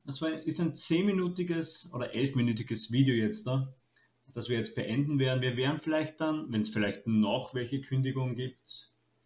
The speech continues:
bei der W W E hoffentlich nicht, werden wir ein, noch ein Video veröffentlichen. Also das war ganz, ganz spontan. Danke, dass ihr Zeit gehabt habt.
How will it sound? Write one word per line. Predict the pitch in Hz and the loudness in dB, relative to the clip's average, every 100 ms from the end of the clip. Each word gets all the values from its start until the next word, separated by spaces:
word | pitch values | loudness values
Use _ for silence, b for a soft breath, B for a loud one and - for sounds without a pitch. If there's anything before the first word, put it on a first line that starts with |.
| _ _ - | _ _ -10
bei | 123 | -4
der | 120 | -2
W | 113 107 | 0 2
W | 120 120 | 2 2
E | |
hoffentlich | 110 107 117 110 110 | 0 0 0 0 0
nicht, | 117 147 - - - _ _ _ _ _ _ _ _ _ _ _ _ _ _ _ | 0 0 -2 -14 -20 _ _ _ _ _ _ _ _ _ _ _ _ _ _ _
werden | 113 143 208 | 0 4 6
wir | 214 208 220 214 - - _ _ _ _ - | 6 6 4 2 -6 -18 _ _ _ _ -6
ein, | 151 143 | -4 0
noch | 147 156 | 2 2
ein | 135 | 4
Video | 120 110 107 101 | 4 4 2 0
veröffentlichen. | - 104 92 104 98 95 92 - _ _ - | -2 -4 -2 -2 -2 -4 -6 -10 _ _ -4
Also | 113 120 | -2 -2
das | 113 110 | -4 -2
war | 117 | -2
ganz, | - 127 135 | 0 0 0
ganz | 131 117 | -2 -4
spontan. | - 104 123 127 135 | -4 -2 0 0 0
Danke, | 120 139 | 0 0
dass | 131 107 | -2 -2
ihr | 113 | -4
Zeit | - 104 - | -2 -2 -2
gehabt | - 120 127 | -6 -4 0
habt. | 131 - - | -2 -2 -10